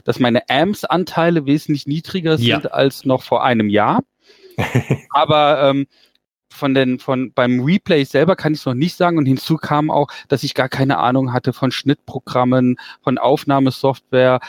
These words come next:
Speaker 1: von der Hardware. Also es ist ein Running Gag, dass, ähm, am Anfang nie, wenn wir <laughs> was aufnehmen wollen, nie was funktioniert, weil ich wieder mit irgendeinem komischen Headset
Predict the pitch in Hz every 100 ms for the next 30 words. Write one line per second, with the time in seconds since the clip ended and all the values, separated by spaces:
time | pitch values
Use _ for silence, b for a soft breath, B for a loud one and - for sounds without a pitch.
0 | B - 131 131 113 127 156 - 135 123
1 | - 139 143 131 151 165 127 139 - -
2 | 131 - - 131 135 B B - 123 123
3 | 151 - 151 139 151 185 196 - - 139
4 | 135 127 - - 147 - 139 - _ -
5 | - - - - - 135 143 170 190 151
6 | 139 139 135 147 151 147 170 175 160 -
7 | 156 - 135 165 - 139 139 160 - 151
8 | 147 139 - 147 151 - 143 - 120 139
9 | -